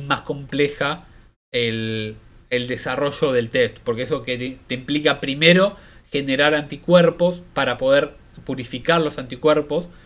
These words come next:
para después usar los anticuerpos en el test. En el test de P C R, eh, vos podés pedir, eh, pe-, podés comprar lo que se llaman primers, que son una, unas secuencias de, de A R N que, se,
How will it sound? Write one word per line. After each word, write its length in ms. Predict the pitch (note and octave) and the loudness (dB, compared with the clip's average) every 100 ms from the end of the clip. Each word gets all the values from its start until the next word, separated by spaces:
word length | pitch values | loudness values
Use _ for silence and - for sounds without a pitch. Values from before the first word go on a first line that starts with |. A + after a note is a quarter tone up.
| - _ | -20 _
para 220 | - B2+ B2 | -4 0 0
después 360 | A#2+ C#3+ C#3+ | 0 -2 -4
usar 260 | D3 - C#3+ | -6 -2 0
los 100 | C3+ | 0
anticuerpos 600 | C3 B2+ A#2+ B2+ C3 - | -4 -4 0 0 0 -8
en 100 | A#2+ | -8
el 140 | A2 | -8
test. 280 | G#2+ G#2 - - - _ | -4 -6 -6 -20 -20 _
En 140 | B2+ B2 | -4 -4
el 140 | A#2+ | -2
test 180 | C3+ C#3+ | -2 -2
de 60 | - | -4
P 100 | A#2+ | -4
C 120 | C3+ | -2
R, 480 | C#3 D3 D#3 F3 F3 - - - - | 0 2 2 2 0 -16 -20 -12 -2
eh, 180 | A#2 | 0
vos 180 | A2+ B2 | 2 -2
podés 280 | - C3 B2 | 0 2 2
pedir, 600 | - B2+ B2 B2+ C3+ B2+ - - - | -2 -2 -2 0 -4 -4 -16 -20 -6
eh, 580 | A#2+ A#2 A2 G#2+ G#2 G2+ G2 G2+ - - - | -4 -2 -2 -4 -6 -8 -14 -20 -20 -12 -2
pe-, 260 | B2 A#2+ B2+ | 0 -2 -2
podés 200 | C3 C3 | -2 0
comprar 680 | C#3+ B2+ C3 C#3 C#3 C#3 - - - - _ _ _ _ _ | -4 -6 -2 0 2 2 -2 -14 -20 -20 _ _ _ _ _
lo 160 | B2+ B2 | -2 -2
que 100 | A#2 | -2
se 80 | C3 | -4
llaman 360 | C#3 C#3 C#3 | -2 -4 -4
primers, 580 | - D#3 D3+ D3+ D3 D3+ | 2 4 4 2 -4 -4
que 140 | - A#2 | -6 -2
son 220 | C3 C3 | -2 -2
una, 360 | C3 B2 A#2+ B2+ | -4 -2 -4 -6
unas 260 | C3 A#2 | -10 -8
secuencias 520 | B2 A2 C3+ C#3 C3+ | -10 -6 -6 -2 -2
de, 340 | A#2+ A2+ A2 A2 | -2 -2 -4 -6
de 140 | A2+ | -4
A 120 | A#2 A#2 | 0 0
R 280 | B2 C3 | 0 -2
N 280 | C#3+ D3+ F3 - - - | -2 -2 -4 -8 -18 -12
que, 100 | A2 | -8
se, 380 | A2 A2 G#2+ | -4 -4 -4